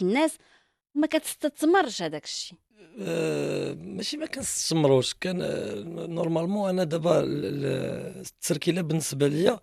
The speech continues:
Speaker 2: ولات واحد ال-، واحد، ولات واحد البرودوي اللي كيتسناوه الناس.
Speaker 1: مم.
Speaker 2: اشاك فوا تتكون شي تسركيله، آه، تلقى الناس كيتسناوه، آه، بطبيعه الحال تيكون ان انفيتي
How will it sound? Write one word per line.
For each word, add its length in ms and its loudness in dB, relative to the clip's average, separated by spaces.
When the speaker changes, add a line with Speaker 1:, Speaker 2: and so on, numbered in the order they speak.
Speaker 2:
ولات 480 -2
واحد 320 -4
ال-، 100 -10
واحد، 300 -8
ولات 200 -4
واحد 140 -4
البرودوي 360 0
اللي 100 4
كيتسناوه 540 0
الناس. 380 -6
Speaker 1:
مم. 320 4
Speaker 2:
اشاك 260 -2
فوا 400 6
تتكون 460 -4
شي 160 -2
تسركيله، 560 -2
آه، 1120 0
تلقى 340 0
الناس 180 2
كيتسناوه، 760 2
آه، 100 -4
بطبيعه 500 2
الحال 240 2
تيكون 320 0
ان 220 0
انفيتي 680 0